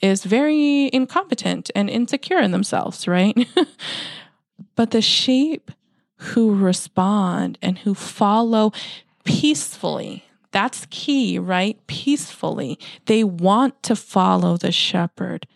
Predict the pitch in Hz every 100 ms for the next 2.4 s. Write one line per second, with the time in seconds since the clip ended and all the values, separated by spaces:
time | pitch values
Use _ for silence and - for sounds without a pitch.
0 | _ - - - - 208 202 208 214 -
1 | - 202 - - 190 - 175 - - 226
2 | 190 160 156